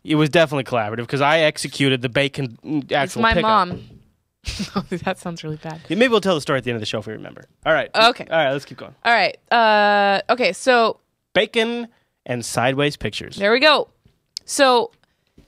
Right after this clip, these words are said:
Speaker 2: this thing about Keynote is that it won't let me rotate pictures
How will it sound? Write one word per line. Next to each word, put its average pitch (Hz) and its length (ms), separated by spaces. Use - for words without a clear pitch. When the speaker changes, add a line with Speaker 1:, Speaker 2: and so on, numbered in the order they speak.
Speaker 2:
this 247 140
thing 339 180
about 285 260
Keynote 254 460
is 208 180
that 208 240
it 220 160
won't 240 320
let 208 240
me 185 220
rotate 180 400
pictures 165 580